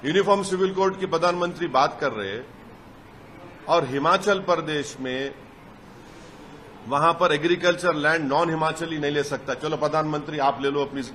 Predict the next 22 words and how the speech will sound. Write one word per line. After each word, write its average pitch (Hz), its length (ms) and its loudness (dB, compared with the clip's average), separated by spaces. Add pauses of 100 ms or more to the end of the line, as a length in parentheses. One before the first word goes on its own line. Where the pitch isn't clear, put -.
(340)
वहां 131 160 4
agriculture 135 420 -2
land 127 200 0
लेके 120 240 -4
दिखाओ 117 340 -6
आप। 110 160 -4 (1120)
Uniform 202 380 2
civil 190 240 -2
code 190 300 0
की 190 60 -2
आप 165 120 2
बात 143 320 4
कर 143 100 -2
रहे, 123 340 -8 (520)
जाके 175 360 6
ये 180 100 6
बात 160 280 6
प्रधानमंत्री 156 580 2
पंजाब 147 420 4
में 135 140 -2
बोलो, 113 200 -2
चलो। 107 280 -6